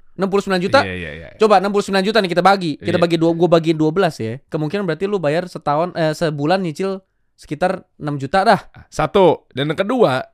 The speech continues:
Speaker 2: lu bayar enam atau misalnya tujuh orang gitu, pemateri. Lu bagi aja berapa cuma satu orang lu bisa
Speaker 1: Iya.
Speaker 2: bayar. Coba enam puluh sembilan, apa tujuh puluh juta. Bagi tujuh aja.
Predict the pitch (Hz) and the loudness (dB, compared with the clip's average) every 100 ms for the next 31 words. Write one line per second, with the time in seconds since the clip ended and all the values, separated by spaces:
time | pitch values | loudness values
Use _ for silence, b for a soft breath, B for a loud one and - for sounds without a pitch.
0 | - 185 240 190 160 165 147 _ - 151 | -8 -6 0 0 2 -2 -2 _ -10 -6
1 | 156 143 - - 123 131 123 131 143 127 | -6 -8 -12 -12 -10 -10 -4 -2 -2 0
2 | 143 143 160 165 156 165 156 127 139 143 | 2 2 0 -2 -6 -10 -12 -12 -8 -6
3 | 185 170 156 220 214 220 247 240 170 226 | -4 -4 -2 0 0 0 -2 -4 -2 -2
4 | 247 240 240 240 - - - 180 214 220 | -2 -4 -4 -8 -12 -20 -12 -4 -2 -2
5 | 214 208 - 214 208 - b 196 180 151 | -2 -2 0 0 0 -4 b -2 0 0
6 | 180 196 196 196 208 180 208 220 180 165 | -2 -2 -2 0 0 2 2 2 0 0
7 | 175 156 - 113 185 196 202 196 220 277 | 2 2 2 0 0 -2 -2 2 2 2